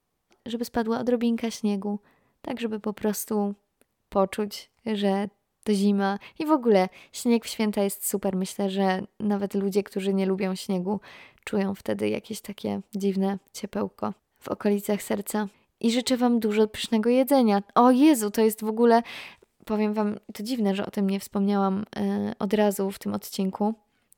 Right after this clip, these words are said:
ale im jestem starsza, tym bardziej widzę, że w świętach w ogóle nie chodzi o prezenty, tylko totalnie chodzi w nich o jedzenie. I ja uwielbiam wszystkie wigilijne potrawy. I na koniec,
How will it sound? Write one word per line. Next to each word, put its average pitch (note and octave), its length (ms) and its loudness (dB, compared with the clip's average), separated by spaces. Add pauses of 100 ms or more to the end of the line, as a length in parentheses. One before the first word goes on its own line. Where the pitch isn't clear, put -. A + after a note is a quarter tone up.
ale G3+ 400 2 (580)
im G#3+ 140 2
jestem A3+ 280 0
starsza, A3 460 0
tym A#3 200 -2
bardziej G#3+ 420 0
widzę, G#3+ 440 0 (600)
że G#3 360 4
w - 40 -8
świętach G#3+ 380 -2
w G3+ 80 -2
ogóle G#3+ 220 2
nie G#3+ 100 2
chodzi G#3 240 -2
o G#3+ 60 -4
prezenty, G#3 600 2
tylko A3+ 260 -2
totalnie G#3+ 640 4
chodzi G#3 300 0
w G#3 40 0
nich G#3 200 0
o - 40 2
jedzenie. G3 600 2 (580)
I G#3 140 2
ja G#3 140 6
uwielbiam G3 580 2 (100)
wszystkie - 720 -2
wigilijne G3+ 540 0
potrawy. G#3 560 0 (340)
I G#3 60 2
na G#3 140 4
koniec, G#3+ 680 0